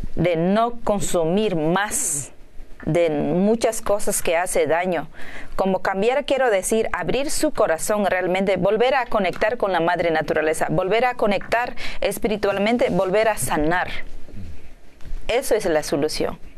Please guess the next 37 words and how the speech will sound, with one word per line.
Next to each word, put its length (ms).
Si 220
mientras 720
aquí 500
desde 340
ciudades 760
siguen 400
consumiendo, 800
es 220
igual 440
va 80
a 80
afectar 420
a 40
la 100
Amazonía. 500
Mientras 360
y 180
nosotros 560
pueblos 300
indígenas 420
estamos 340
al 120
frente, 440
ya 140
basta. 480
No 180
vamos 280
a 20
dejar 320
de 160
luchar, 440
vamos 300
a 20
estar 240
ahí 320
de 100
pie. 280